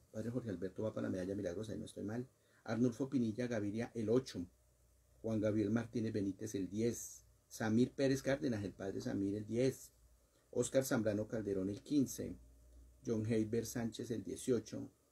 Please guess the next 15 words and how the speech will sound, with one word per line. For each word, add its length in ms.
Oscar 440
Orjuela 380
Perea, 280
el 80
diecinueve. 800
Y 640
Monseñor 640
Miguel 600
Fernando 600
González, 540
el 100
nuevo 180
obispo 380
del 120
Espinal, 720